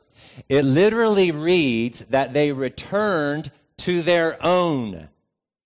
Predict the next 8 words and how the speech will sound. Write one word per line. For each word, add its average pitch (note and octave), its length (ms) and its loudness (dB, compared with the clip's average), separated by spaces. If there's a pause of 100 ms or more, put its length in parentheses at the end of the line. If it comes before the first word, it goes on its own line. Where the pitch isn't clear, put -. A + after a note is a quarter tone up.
(1000)
The C3 80 -6
word F#3 340 0
people C#3 600 0
has C#3+ 200 0
been C#3 180 -4
added B2 560 -2
by A#2 140 0
translators. A2+ 1120 -6